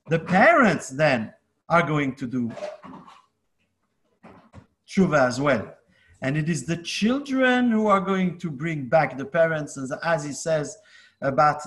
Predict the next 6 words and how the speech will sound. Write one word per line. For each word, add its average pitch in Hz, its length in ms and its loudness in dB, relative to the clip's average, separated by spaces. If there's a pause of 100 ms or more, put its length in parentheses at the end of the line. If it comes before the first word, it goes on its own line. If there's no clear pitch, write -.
the 127 300 0 (400)
Kriyas 160 340 -4
Yamsuf, 180 600 -2
"Heim 190 420 2
hikiruhu 160 880 -4
tchila." 160 440 -6